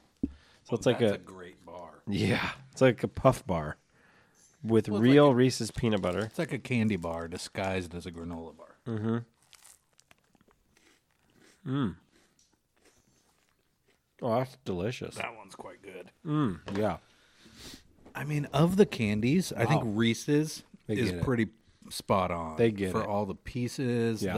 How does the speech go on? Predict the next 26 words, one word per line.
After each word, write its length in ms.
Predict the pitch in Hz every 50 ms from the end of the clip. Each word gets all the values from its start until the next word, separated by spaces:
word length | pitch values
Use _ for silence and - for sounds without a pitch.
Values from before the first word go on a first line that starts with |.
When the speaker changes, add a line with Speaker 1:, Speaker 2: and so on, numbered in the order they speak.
| 107 104 - -
Speaker 2:
the, 60 | - 104 98
the 20 |
variety 840 | 87 87 98 92 95 90 90 92 98 101 104 104 110 107 107 107
of 160 | 95 104 87 82
the 80 | - -
cups. 600 | - - - 101 98 101 101 - - - - 120
Speaker 1:
Mm-hmm. 420 | 139 131 120 107 110 117 110 110
Speaker 2:
They 120 | 113 107 98
make 340 | 98 101 98 - - - - _
Easter 300 | - 110 - - - 113
bunnies, 560 | 98 104 104 104 104 104 104 104 104 95 85
they 120 | - 95
make 220 | 90 90 85 - -
hearts, 420 | - - 95 95 98 - - -
they 80 | - 90
make 240 | 87 90 87 - -
eggs, 340 | - 98 95 95 92 92 90
they 120 | 95 92 87
make 240 | 87 92 - -
all, 140 | - - 110
they 120 | 101 101 92
hit 160 | 110 110 95
all 160 | 92 92 101
the 100 | 101 90
holidays. 600 | 90 95 98 95 92 82 78 78 80 85 - - - _ - - - - - _ _ -
Speaker 1:
Dude, 260 | 107 101 95 85